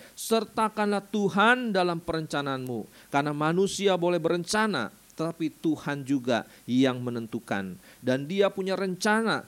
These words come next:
rancangan yang indah, jauh lebih baik daripada yang sanggup kita rancangkan, yaitu rancangan damai sejahtera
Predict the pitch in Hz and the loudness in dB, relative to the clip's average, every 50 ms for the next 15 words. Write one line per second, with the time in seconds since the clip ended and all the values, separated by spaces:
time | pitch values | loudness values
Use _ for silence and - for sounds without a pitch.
0 | - - - 165 180 180 185 180 180 - 214 208 208 208 208 196 196 185 196 - | -12 -8 -4 -2 -2 -2 -2 -4 -4 -2 -2 0 0 0 -2 -2 -2 -4 -4 -2
1 | - 247 262 254 202 170 131 117 107 - - - - 123 175 233 240 247 254 254 | -2 -2 0 2 4 4 4 4 2 -4 -14 -16 -4 2 4 6 6 6 6 6
2 | 254 254 247 240 226 196 208 190 160 165 185 196 196 175 - - - 120 143 156 | 6 4 4 4 4 2 0 0 2 2 2 2 2 0 -4 -6 -6 0 0 0
3 | 165 160 170 170 165 165 156 - - 175 175 170 160 135 156 151 156 139 143 139 | 2 2 0 -2 0 -2 -4 -4 -4 -2 -2 -2 -4 -4 -4 -4 -4 -4 -4 -4
4 | 139 131 - 127 123 123 - 131 113 104 98 92 - - - - - 139 139 143 | -6 -4 -6 -6 -6 -4 -4 -4 -4 -4 -6 -8 -14 -18 -14 -6 0 2 2 2
5 | 147 147 156 156 151 143 143 131 - 143 139 139 139 135 120 139 135 143 139 139 | 2 0 -4 -4 -4 -4 -6 -6 -6 -6 -4 -4 -6 -2 0 2 2 2 0 -2
6 | 135 127 - 131 113 - 123 120 117 - 127 117 107 95 - | -4 -2 -4 -4 -4 -4 -4 -4 -4 -4 -4 -4 -4 -4 -4